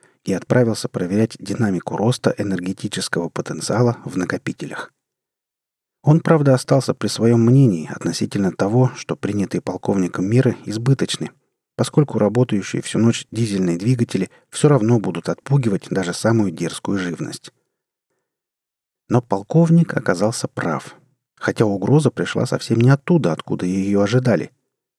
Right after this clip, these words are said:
В первых, ещё совсем невесомых сумерках вокруг поезда начали появляться люди. По внешнему виду это были сталкеры,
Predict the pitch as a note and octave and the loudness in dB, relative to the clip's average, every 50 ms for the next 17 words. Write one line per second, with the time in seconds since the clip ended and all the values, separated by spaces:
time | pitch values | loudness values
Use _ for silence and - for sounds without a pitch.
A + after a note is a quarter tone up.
0 | _ _ _ _ _ _ _ _ - - - _ - C3+ D3+ D3+ C#3+ D3 C3+ - | _ _ _ _ _ _ _ _ -18 -18 -8 _ 4 4 4 6 4 2 2 0
1 | - - - - - - B2+ C3 - - B2+ - - - D#3+ D#3+ E3 D#3 D3 B2+ | -4 -10 -12 -12 -4 0 0 0 2 2 0 0 2 2 4 6 8 6 6 4
2 | B2 - - C#3 C3+ B2+ A2+ - - - C3 C3+ C#3+ C3+ C3 - C3 B2 - - | 2 0 4 4 4 4 4 2 0 2 4 6 6 6 4 2 -2 -4 -4 -6
3 | - - - D#2+ F2+ - - B2+ B2 - - _ - C3 C#3+ C#3+ C3 B2 C#3 B2+ | -10 -10 -6 -6 -6 -2 -2 -2 -2 -2 -4 _ 4 4 6 4 4 4 4 4
4 | A#2 B2 B2+ - - B2 B2 - - A#2 A2+ G2+ F#2+ G2 G#2 - - - - G2+ | 4 4 2 0 -2 -2 -2 0 0 0 0 0 0 -2 -2 -4 -4 -4 -4 -4
5 | G2 G2 F#2+ F2 - - - - - - _ _ _ _ _ _ _ _ _ _ | -2 -4 -6 -6 -6 -8 -10 -12 -16 -20 _ _ _ _ _ _ _ _ _ _
6 | _ _ _ _ - F2 E2+ F2 G#2 B2+ B2 - - G2+ G2 F#2+ F2+ A#2 D3+ E3+ | _ _ _ _ -4 -4 -4 0 0 0 0 0 0 -2 -2 0 2 4 4 4
7 | C#3 F2 C#2+ - - D3+ - - E2 - G2 A2+ B2 - - - D3 C3 - - | 4 2 -2 -2 -6 -8 -6 -6 -4 -2 -2 -2 -4 -2 0 0 0 0 0 -2
8 | - F2 D#3 C#3 - | -6 -6 -6 -8 -10